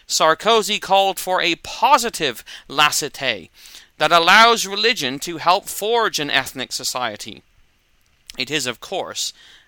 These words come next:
ethnic society which will form one of the governing arms of the European Union. So Mister Sarkozy sees a place for the church in French society, a change,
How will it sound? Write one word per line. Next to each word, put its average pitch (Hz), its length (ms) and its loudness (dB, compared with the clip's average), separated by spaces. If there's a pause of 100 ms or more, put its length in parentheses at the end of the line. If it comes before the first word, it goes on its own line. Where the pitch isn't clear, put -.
(120)
ethnic 165 400 0
society 131 720 2
which 127 260 -10
will 139 120 -4
form 139 440 0
one 127 160 0
of 143 100 -4
the 220 80 -4
governing 127 460 -4
arms 101 300 -8
of 151 80 -16
the 170 100 -8
European 131 480 -8
Union. 185 460 -4 (580)
So 131 200 -4
Mister 143 260 -4
Sarkozy 139 680 0
sees 139 240 -6
a 165 60 -2
place 156 320 0
for - 100 -8
the 214 80 -2
church 214 360 -2
in 220 100 -6
French 220 280 -2
society, 214 760 0 (400)
a 117 80 -4
change, 214 460 2